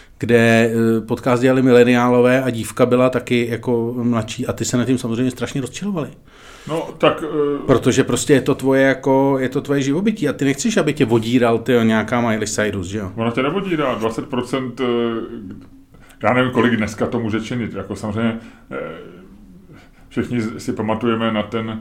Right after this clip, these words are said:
Speaker 2: na ten film, kde Hugh Grant žil, žil, eh, celý
Speaker 1: No, a
Speaker 2: život
Speaker 1: navíc, počkej,
Speaker 2: jenom
Speaker 1: ano.
Speaker 2: z royalties, eh, vánoční písně, kterou napsal jeho otec,
Speaker 1: No,
Speaker 2: že jo?
Speaker 1: ale na druhou stranu ještě je to pak takhle, víš co? Jako,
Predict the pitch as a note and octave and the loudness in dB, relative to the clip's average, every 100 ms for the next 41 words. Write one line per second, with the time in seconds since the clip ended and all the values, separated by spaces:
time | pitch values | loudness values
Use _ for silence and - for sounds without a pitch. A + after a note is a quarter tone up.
0 | - - - - G#2 F#2+ A2+ G#2 G#2+ G#2 | -14 -20 -18 -8 -6 -4 -6 -2 -2 0
1 | G#2+ G#2+ G#2+ G#2+ G#2+ G#2 G2+ G#2 G#2 G2+ | 0 2 2 2 2 0 0 0 0 -2
2 | G#2 G#2+ G#2+ G#2 - F#2 G#2 G#2 G#2+ - | -2 0 0 -2 -4 -6 -4 -2 -2 -2
3 | F#2+ F#2+ F2+ B2+ C3 B2+ C3+ C#3 D3+ E3 | -2 -4 -2 2 4 4 6 8 6 4
4 | - F3+ - F3+ C#3+ B2+ A2 A2+ A2+ A2+ | 0 2 4 6 6 4 6 6 6 4
5 | B2 A#2 B2 A#2 A2 G#2+ A2 - A#2+ A2+ | 2 2 2 2 4 4 2 -4 -2 -2
6 | A2+ A2+ G2+ A#2+ A2+ A2 G#2+ - A2+ A2+ | -2 -4 -4 -4 -2 -2 -2 0 0 0
7 | A#2 G#2 E2 B2+ B2 B2+ C#3 C#3+ C#3+ C#3 | 0 -2 4 4 4 6 6 6 6 6
8 | D3+ D3+ D3+ D3 - D3+ D3 C#3+ C3+ C#3 | 4 4 -2 -2 0 2 2 0 -2 -4
9 | - F3 C3+ A2 C3 - C3+ A2 G2 - | -2 -2 -2 -6 -10 -8 -8 -8 -10 -18
10 | - _ - - - - A2+ G#2 - A2 | -20 _ -20 -20 -20 -6 -4 -4 0 2
11 | A2 A2 G#2+ G#2+ A2 | 4 2 2 -2 -4